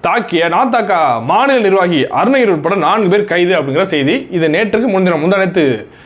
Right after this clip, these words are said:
வெளியாகி மிகப்பெரிய அளவுல இந்த ஊப்பிகளால் பரப்பப்பட்டுச்சு. அதை தொடர்ந்து யூடியூபர்ஸ், ஒட்டுமொத்த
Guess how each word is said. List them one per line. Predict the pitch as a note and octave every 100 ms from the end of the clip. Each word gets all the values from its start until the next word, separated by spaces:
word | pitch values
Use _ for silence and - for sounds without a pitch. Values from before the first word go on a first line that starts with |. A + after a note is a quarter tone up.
| - -
வெளியாகி | F#3 G3 E3+ G#3+
மிகப்பெரிய | E3+ F3 F3+ F#3+
அளவுல | D#3 F#3 D#3+ C3 - - D#3
இந்த | E3
ஊப்பிகளால் | G#3 G3 E3+ F#3
பரப்பப்பட்டுச்சு. | E3+ E3+ D3 C3 C3 G#3 - - - - -
அதை | E3 G3
தொடர்ந்து | F#3 F#3+ G#3+
யூடியூபர்ஸ், | G#3 G#3+ G3+ F3+
ஒட்டுமொத்த | E3 F3+ E3+ D#3+ C3+ G#2+